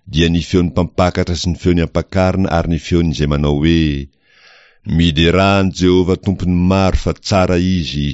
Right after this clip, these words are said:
fa mandrakizay ny famindram-pony, dia izay mitondra fanaty-pisaorana ho ao an-tranon'i Jehovah. Fa hataoko tonga tahaka ny tany aloha ny fahatsarany,' hoy Jehovah."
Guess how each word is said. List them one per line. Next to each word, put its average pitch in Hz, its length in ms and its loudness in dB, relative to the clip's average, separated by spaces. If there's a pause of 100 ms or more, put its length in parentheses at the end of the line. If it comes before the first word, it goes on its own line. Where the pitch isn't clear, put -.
(220)
fa - 120 -2
mandrakizay 85 520 0
ny 82 100 -4
famindram-pony, 76 880 -2 (540)
dia 82 140 0
izay 92 180 2
mitondra 95 400 0
fanaty-pisaorana 92 920 -2
ho - 120 -10
ao 85 120 2
an-tranon'i 85 500 -2
Jehovah. 69 680 -2 (720)
Fa 95 180 2
hataoko 90 360 0
tonga 85 320 -2
tahaka 92 420 0
ny 87 140 0
tany 85 240 0
aloha 90 280 2
ny 101 80 -2
fahatsarany,' 98 880 0
hoy 101 140 -2
Jehovah." 69 600 -2